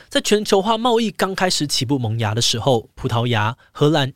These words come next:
英国这些殖民帝国就意识到了成瘾性物质的巨大商机，开启了一个跨地域的毒品贸易网路。那其中最有名的商品，当然就是我们在历史课本上面都读过的鸦片。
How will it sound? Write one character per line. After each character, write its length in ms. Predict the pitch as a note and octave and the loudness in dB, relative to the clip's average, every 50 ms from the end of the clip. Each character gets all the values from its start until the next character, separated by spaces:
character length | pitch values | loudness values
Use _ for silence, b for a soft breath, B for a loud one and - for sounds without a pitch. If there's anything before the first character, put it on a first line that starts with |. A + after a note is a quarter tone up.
| - | -8
英 180 | - A#3 A#3+ A#3 | -8 -6 -6 -2
国 180 | - D#3 C3 C3 | 2 2 2 2
这 120 | - C#3+ | 2 0
些 160 | - D3 C#3 | 0 0 0
殖 120 | C3 - A2 | 0 -2 -4
民 140 | A2+ A2+ | -4 -6
帝 140 | - F#3 D#3+ | -6 -8 -10
国 280 | - - A2 G#2+ G#2 A2+ | -6 -4 -4 -4 -4 -4
就 160 | - C#3+ C3+ - | -2 -2 -2 -2
意 140 | - E3 D3 | -2 -2 0
识 180 | - - D3 C3+ | 0 0 0 2
到 160 | D3 B2+ A2+ | 2 2 2
了 140 | A2 G#2 G2+ | 0 -2 -4
成 180 | - A#2+ B2+ | -2 -2 -2
瘾 140 | C#3+ B2 G#2+ | -4 -2 -4
性 180 | - C#3+ C3 C#3 - | -4 -4 -4 -6 -4
物 160 | - G#3+ F3 | -2 -2 -2
质 140 | C#3+ - C3 | 0 -2 -2
的 120 | G#2+ G2+ G2+ | -2 -4 -4
巨 140 | - B2 | -2 -4
大 100 | G#2 G2+ | -4 -2
商 220 | F#2+ - A2+ G#2 G#2 | -2 -2 -2 -4 -6
机， 260 | - A#2 A2+ A2+ A2 _ B B B B B B B | -4 -4 -4 -4 -4 _ B B B B B B B
开 200 | - - D3+ D3 | 0 2 2 2
启 160 | C#3+ - C3 | 2 0 -4
了 80 | A2+ A2 | -4 -6
一 60 | A2 | -6
个 180 | - - A2 G#2 | -4 -4 -4 -4
跨 260 | - - - F3 E3 | -2 -2 0 0 0
地 160 | - D#3+ D#3 | 0 -2 -2
域 100 | D3+ C3+ | -2 -2
的 140 | A#2 F#2+ F#2+ | -2 -4 -6
毒 220 | - - A#2 A#2 | -4 -4 -4 -2
品 200 | A#2+ - B2+ F#2 D#2 A#2+ | -2 -4 -6 -6 -4 -4
贸 160 | C#3+ C#3+ C3 | -2 -2 0
易 60 | A#2+ | 0
网 180 | G#2+ F#2 E2+ F#2+ G2 | -2 -2 -4 -6 -4
路。 240 | A2 A2+ G#2 - _ _ _ _ _ B B B B B B | -4 -4 -4 -6 _ _ _ _ _ B B B B B B
那 120 | - D#3+ | -2 0
其 120 | - - C3+ | 0 0 -2
中 160 | C#3+ C#3+ D3 C#3+ | -2 -2 -2 0
最 140 | - E3+ | 2 2
有 80 | C#3+ B2+ | 2 2
名 100 | A2+ A#2 | 0 -2
的 60 | A#2 A#2 | -4 0
商 200 | - F#3 F3+ F#3+ | 0 0 0 0
品， 240 | - G3 D3 A#2+ b b b b b | -2 -2 -2 -2 b b b b b
当 160 | - A3+ A#3 | -2 0 0
然 100 | G3+ C#3+ | 0 -2
就 120 | B2 C#3 | 0 0
是 160 | C3 - D3 C#3 | 0 0 0 0
我 100 | A#2 G#2+ | -4 -6
们 140 | G2+ G2+ | -8 -10
在 180 | G#2 - B2 A#2 | -6 -4 -2 -2
历 160 | A#2 C3+ B2 | -2 -2 -4
史 180 | A2+ - A#2+ A2 | -2 -4 -6 -6
课 200 | - - - E3 | -4 0 0 0
本 100 | A#2+ A2+ | 0 2
上 140 | - C#3 C3 | -2 -2 0
面 180 | C3 B2+ A2+ A2+ | 0 -2 -2 0
都 200 | - A#2+ A#2+ A#2 | -2 -2 -2 -2
读 200 | - G#2+ G2 G2 | -4 -6 -8 -6
过 160 | - A#2+ G#2+ | -4 -4 -4
的 80 | G2+ G2 | -4 -6
鸦 200 | A2 A2+ - - | -10 -10 -10 -6
片。 240 | - - C#3 A#2 F2 | -4 -2 -2 -2 -4